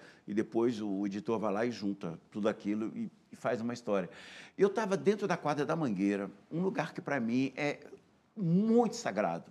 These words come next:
muito, eu sou, nossa, muito sagrado. E eu tava maquiado já, com a, com a roupa que eu ia fazer a cena final, né? Já tava com o meu cabelo,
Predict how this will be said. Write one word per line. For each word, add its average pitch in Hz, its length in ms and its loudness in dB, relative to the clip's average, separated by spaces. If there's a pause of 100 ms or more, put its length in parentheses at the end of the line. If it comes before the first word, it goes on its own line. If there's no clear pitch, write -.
(140)
muito, 226 600 0
eu 185 80 -4
sou, 190 320 -6 (100)
nossa, 311 560 -2 (600)
muito 208 260 0
sagrado. 113 500 0
E 226 600 2
eu 208 100 4
tava 185 340 0 (120)
maquiado 143 840 2
já, 127 380 2
com 151 220 0
a, - 80 0
com 156 100 2
a 151 60 4
roupa 131 520 2 (320)
que - 80 0
eu 143 80 8
ia 147 120 6
fazer 127 300 2
a 123 40 2
cena 123 260 0
final, 131 680 2 (440)
né? 135 220 2
Já 135 140 -2
tava 135 200 0
com - 100 -2
o 120 40 4
meu 131 100 4
cabelo, 120 640 2